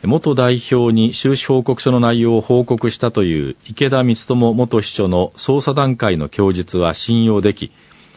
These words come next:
元代表が了承していたのは明らかだと主張しました。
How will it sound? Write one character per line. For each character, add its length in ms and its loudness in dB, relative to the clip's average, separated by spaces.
元 320 0
代 200 2
表 340 0
が 100 2
了 180 2
承 200 0
し 80 -10
て 100 0
い 60 0
た 120 0
の 120 0
は 260 -2
明 80 0
ら 80 0
か 100 -4
だ 120 -2
と 120 -10
主 100 -14
張 180 -8
し 120 -14
ま 120 -12
し 60 -14
た。 120 -12